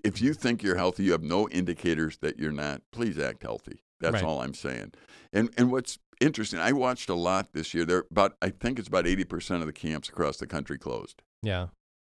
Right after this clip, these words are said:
Speaker 1: And honestly, for many of those camps, I don't know if they'll open again.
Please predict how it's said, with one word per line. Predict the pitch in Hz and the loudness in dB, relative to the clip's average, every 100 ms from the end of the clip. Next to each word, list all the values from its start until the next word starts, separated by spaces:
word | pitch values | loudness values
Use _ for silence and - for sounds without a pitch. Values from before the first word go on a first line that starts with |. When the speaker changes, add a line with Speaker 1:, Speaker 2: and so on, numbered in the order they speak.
| _ _ | _ _
Speaker 1:
And | 87 82 71 | 0 0 -2
honestly, | 82 90 117 120 107 110 113 - | 0 0 0 -2 0 2 2 -2
for | 85 | -2
many | 73 85 101 | 0 0 0
of | 92 | 2
those | 85 78 | 0 0
camps, | - 78 73 - - - | -4 -4 -4 -8 -12 -6
I | 82 | -2
don't | 95 | -2
know | 87 | -2
if | - | -2
they'll | 76 | 0
open | 73 69 64 | 0 -2 -8
again. | 60 57 | -10 -12